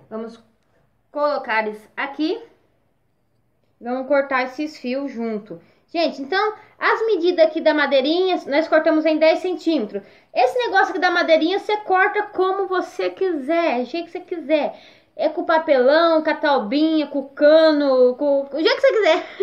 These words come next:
<laughs> tá bom? O meu é dez centímetros, mas caso você queira, você pode cortar em cinco centímetros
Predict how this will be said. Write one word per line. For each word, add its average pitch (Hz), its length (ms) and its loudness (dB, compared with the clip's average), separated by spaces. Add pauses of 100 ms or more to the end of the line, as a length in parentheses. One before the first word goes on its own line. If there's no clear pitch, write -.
(140)
<laughs> 622 360 -2
tá 262 100 -2
bom? 370 300 2 (640)
O 403 160 2
meu 370 240 4
é 370 140 4
dez 359 260 4
centímetros, 349 720 2
mas 302 160 0
caso 349 220 2
você 311 100 2
queira, 311 240 2
você 311 80 -8
pode 311 200 2
cortar 311 280 2
em 311 80 2
cinco 392 340 -2
centímetros 339 800 -4